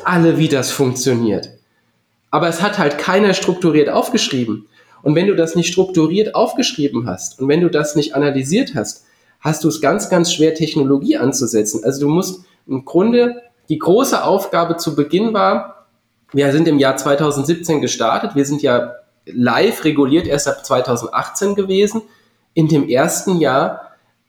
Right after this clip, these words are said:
die ganze Wertschöpfungskette einmal komplett zu beschreiben, um dann zu verstehen, wo man's automatisieren kann, weil das klingt immer so einfach, äh, ich hab da einen Prozess und dann hole ich mir irgendein Tool und dann flansche ich das da drauf und das Tool macht das dann automatisch.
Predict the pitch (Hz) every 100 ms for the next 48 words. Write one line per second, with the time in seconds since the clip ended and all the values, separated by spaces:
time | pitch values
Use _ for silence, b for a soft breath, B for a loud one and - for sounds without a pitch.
0 | _ 160 151 170 208 214 151 156 - 196
1 | - 185 - 180 170 - 123 160 233 226
2 | 226 170 170 165 165 180 147 139 - 101
3 | 113 196 247 - _ _ _ - 151 151
4 | 139 165 208 220 - 180 - 165 165 151
5 | 156 156 - 139 139 135 131 170 190 175
6 | 127 123 139 - 196 208 170 156 143 -
7 | 127 190 220 233 233 B B B B -
8 | 156 151 - 135 165 160 156 151 151 131
9 | - 160 277 - 165 143 156 170 170 165
10 | 160 160 160 139 139 - 170 277 302 165
11 | 151 156 156 175 170 160 151 123 123 117
12 | 131 233 277 175 151 - - 185 185 185
13 | 180 180 170 170 180 180 143 117 107 -